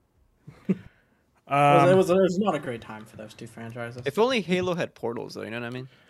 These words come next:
Speaker 2: <laughs> God, if only.
Speaker 1: Which brings us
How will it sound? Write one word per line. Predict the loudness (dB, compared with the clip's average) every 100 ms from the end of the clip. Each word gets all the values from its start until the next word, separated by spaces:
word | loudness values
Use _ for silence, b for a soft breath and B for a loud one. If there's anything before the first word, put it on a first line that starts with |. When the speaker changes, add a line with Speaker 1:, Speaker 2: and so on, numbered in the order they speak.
| B B B B B B B B B B B _ -10 -6 -4 0
Speaker 2:
<laughs> | 0
God, | 0 -4 _ -2
if | 2
only. | 4 2 2 -2 -6 -8 -10 B B B B B _
Speaker 1:
Which | 0 0 4
brings | 4 6 6
us | 4 0 -12 -18